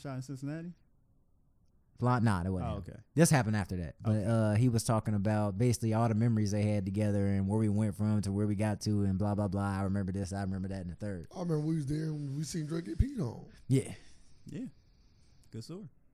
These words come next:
Speaker 3: So was the S Z A one.
Speaker 1: Pillow talking.
Speaker 2: That is pillow talking.
Speaker 1: Two
Speaker 3: Hey.
Speaker 1: different things.
Speaker 3: Hey.
Speaker 1: Pillow talking.
Speaker 3: They
Speaker 1: Tell,
Speaker 3: both
Speaker 1: talking about somebody you fucked and talking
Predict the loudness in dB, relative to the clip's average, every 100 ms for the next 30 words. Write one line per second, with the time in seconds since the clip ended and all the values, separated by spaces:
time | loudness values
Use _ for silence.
0 | _ _ _ _ _ _ -20 -20 _ -10
1 | -6 -4 -4 -4 -6 -6 -8 -8 -12 -14
2 | -18 -20 -20 _ _ _ _ _ _ -6
3 | -4 -4 -6 -10 -14 -20 -20 -20 -20 -20
4 | -16 -10 -10 -8 -10 -10 -12 -12 -16 -16
5 | -20 -20 -20 -18 -8 -4 -2 -4 -6 -6
6 | -6 -8 -10 -10 -12 -14 -10 -6 -6 -4
7 | -4 -4 -6 -8 -12 -8 -4 2 2 2
8 | -2 0 -2 -4 -4 -4 -4 -4 -4 -4
9 | -8